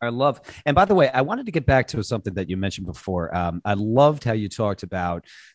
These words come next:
bringing, I'll call it the entrepreneurial spirit into a corporation,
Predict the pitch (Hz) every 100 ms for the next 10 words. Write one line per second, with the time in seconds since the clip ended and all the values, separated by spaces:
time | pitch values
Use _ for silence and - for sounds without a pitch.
0 | - 98 87 143 156 143 120 - 120 117
1 | - 180 190 - - 135 135 131 - 117
2 | 113 113 104 - - - 107 107 - 117
3 | 117 113 - 107 90 - 110 95 90 90
4 | - 78